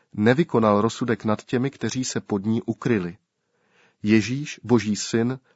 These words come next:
prolil svou krev za lidstvo. Jeho krev uspokojila všechny spravedlivé boží požadavky.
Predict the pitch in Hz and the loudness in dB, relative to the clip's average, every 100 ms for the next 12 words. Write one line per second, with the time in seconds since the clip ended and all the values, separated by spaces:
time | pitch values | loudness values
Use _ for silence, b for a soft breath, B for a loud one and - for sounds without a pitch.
0 | _ - 123 131 147 139 123 107 - 120 | _ -2 2 4 2 -2 0 -2 0 -4
1 | 117 - 104 107 104 - - 90 85 _ | -4 -6 -4 -2 -2 -6 -8 -10 -10 _
2 | _ _ _ _ _ _ - 113 117 - | _ _ _ _ _ _ 0 2 2 0
3 | 147 147 - - - 143 - 151 - 107 | -2 -2 -6 -12 -4 -4 -2 -2 0 2
4 | 98 95 - 139 - 156 - 127 123 120 | 2 0 -4 -6 -4 -8 -4 0 0 0
5 | 120 117 117 110 104 101 107 - 104 107 | -2 -2 -2 -2 -2 -2 -4 -4 -4 -2
6 | 92 - - 87 | -4 -8 -14 -16